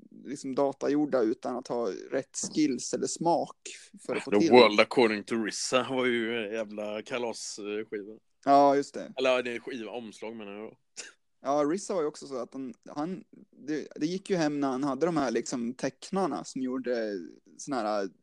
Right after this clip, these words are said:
Speaker 1: liksom, retrodoftande blaxploitation-omslag, men sen när
Speaker 2: Ja,
Speaker 1: det skulle
Speaker 2: vet jag. Bob Digital.
Speaker 1: Ja, ja, men exakt. Men, och sen den där, äh, vet du,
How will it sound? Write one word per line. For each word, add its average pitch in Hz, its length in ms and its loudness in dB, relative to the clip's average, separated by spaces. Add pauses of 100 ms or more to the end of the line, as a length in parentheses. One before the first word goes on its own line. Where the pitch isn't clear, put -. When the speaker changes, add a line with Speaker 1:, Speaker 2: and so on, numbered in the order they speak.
Speaker 1:
liksom, 135 200 -10
retrodoftande 131 920 0
blaxploitation-omslag, 127 1900 -4
men - 160 -8
sen 151 240 2
när 123 80 0
Speaker 2:
Ja, 120 40 2
Speaker 1:
det 123 60 0
skulle 127 320 4
Speaker 2:
vet - 200 -4
jag. 95 200 -8 (100)
Bob 120 220 -4
Digital. 113 500 -4 (540)
Speaker 1:
Ja, 135 340 4 (200)
ja, 135 100 -4
men 139 120 -6
exakt. 139 380 -10 (180)
Men, 139 280 0
och 139 180 -4
sen 170 180 2
den 147 140 0
där, 123 360 2
äh, 117 60 -4
vet 135 140 -4
du, 131 120 -6